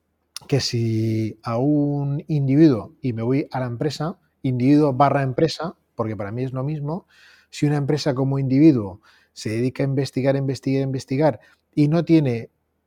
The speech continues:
y no toma ne-, de manera consciente ese, cómo conecto esa investigación,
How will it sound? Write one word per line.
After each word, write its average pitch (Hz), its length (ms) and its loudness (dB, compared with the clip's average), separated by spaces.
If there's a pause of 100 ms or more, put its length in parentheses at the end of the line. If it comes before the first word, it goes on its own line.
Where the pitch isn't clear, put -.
y 143 120 0
no 160 180 0
toma 165 260 4
ne-, 156 280 2
de 143 180 -2
manera 139 340 0
consciente 139 720 -2 (140)
ese, 143 520 -2 (100)
cómo 147 280 0
conecto 143 480 -2
esa 127 160 -4
investigación, 139 840 -2